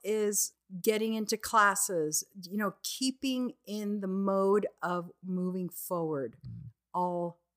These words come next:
Speaker 1: the time. It's tiring. It could be very depressing, but you have to keep your chin up and put a, you know, a skip in your step. Um, just never despair, never derail. Just get up,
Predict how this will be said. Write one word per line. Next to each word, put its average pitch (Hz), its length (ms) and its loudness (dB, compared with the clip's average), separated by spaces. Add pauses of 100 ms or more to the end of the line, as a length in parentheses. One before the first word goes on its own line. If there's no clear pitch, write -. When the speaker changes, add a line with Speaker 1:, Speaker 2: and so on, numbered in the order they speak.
Speaker 1:
the 180 120 -6
time. 143 640 0 (460)
It's - 320 2 (280)
tiring. 220 680 -2 (380)
It 165 120 -10
could 175 120 -4
be 175 140 -4
very 151 280 -4
depressing, 208 840 0 (420)
but 185 220 0
you 185 100 0
have 190 340 0
to 202 80 -4
keep 196 240 -8
your 180 80 -8
chin 214 400 0
up 185 280 0
and 175 120 -4
put 180 140 -2
a, 170 80 -4 (180)
you 196 140 -4
know, 165 140 -2
a 156 60 -2
skip - 320 2
in 175 100 -2
your 156 80 0
step. - 360 0 (680)
Um, 165 480 0
just - 220 2
never 208 440 2
despair, 175 840 2 (340)
never 175 300 -4
derail. 170 720 0 (400)
Just - 200 2
get 185 140 -2
up, 180 260 -2